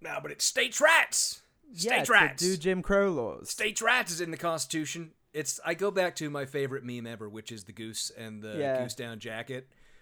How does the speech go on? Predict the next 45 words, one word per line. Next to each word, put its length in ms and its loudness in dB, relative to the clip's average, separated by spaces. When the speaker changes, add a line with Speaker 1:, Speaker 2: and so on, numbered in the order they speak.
Speaker 1:
which 220 -12
is, 160 -6
"Hey, 140 -2
what's 200 -4
in 80 -8
that 160 -4
jacket?" 300 -2
The 100 -2
original 380 2
is, 100 -8
"What's 160 0
in 80 -2
that 160 -2
jacket, 320 0
motherfucker? 600 -6
What's 200 0
in 80 2
the 60 0
jacket?" 460 8
And 160 -10
the 60 -12
goose 200 -6
is 80 -12
chasing 280 -10
the 40 -12
guy. 280 -10
And 220 -8
the 80 -10
better 240 2
version 460 -8
that 120 -10
I 100 -6
like 220 -10
more 300 -8
is, 460 -12
uh, 400 -12
"States' 280 -4
rights 200 -4
for 120 -10
what? 320 -2
States' 340 -2
rights 240 4
for 140 0
what, 240 8
motherfucker?" 640 0